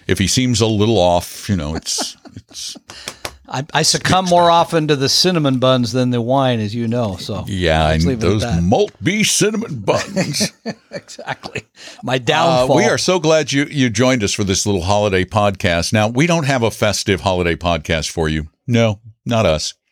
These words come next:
Speaker 2: Not even close.
Speaker 1: Because, <laughs> once again, <laughs> We're go-,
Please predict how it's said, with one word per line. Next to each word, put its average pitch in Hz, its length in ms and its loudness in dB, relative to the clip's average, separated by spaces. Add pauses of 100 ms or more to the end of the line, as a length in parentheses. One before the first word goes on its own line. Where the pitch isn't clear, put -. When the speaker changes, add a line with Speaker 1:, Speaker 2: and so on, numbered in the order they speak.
(260)
Speaker 2:
Not 170 200 2
even 151 240 0
close. 135 580 2
Speaker 1:
Because, - 80 -10 (260)
<laughs> - 280 -6
once 151 240 2
again, 139 480 2 (1000)
<laughs> - 220 -20
We're 202 100 -6 (140)
go-, - 180 -2